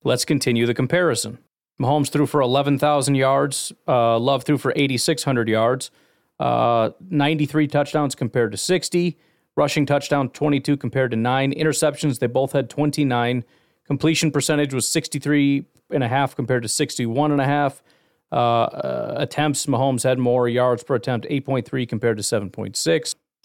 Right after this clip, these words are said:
So they're saying that, you know, it's kinda there, it's kinda not from a statistical standpoint, but they went to different places. But again,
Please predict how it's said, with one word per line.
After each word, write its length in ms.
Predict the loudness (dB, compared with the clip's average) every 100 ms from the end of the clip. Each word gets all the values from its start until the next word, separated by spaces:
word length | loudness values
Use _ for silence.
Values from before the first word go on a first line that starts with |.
| -4
So 120 | 0
they're 120 | 2
saying 300 | 2 2 2
that, 200 | 0 -2 -2
you 120 | 0
know, 180 | 2 -2 _ _ _ _ _
it's 80 | -6
kinda 320 | -2 2 2
there, 240 | 2 4
it's 120 | 2 0
kinda 280 | 0 2
not 240 | 2 0 0
from 180 | -2 -2
a 40 |
statistical 640 | -2 -4 0 0 0 -2 -2
standpoint, 500 | 0 0 0 -2 0
but 100 | 0
they 80 |
went 200 | 0 0
to 80 | -2
different 320 | -2 -2 -2
places. 400 | 0 0 0 -8
But 160 | -2 0
again, 420 | 2 2 2 0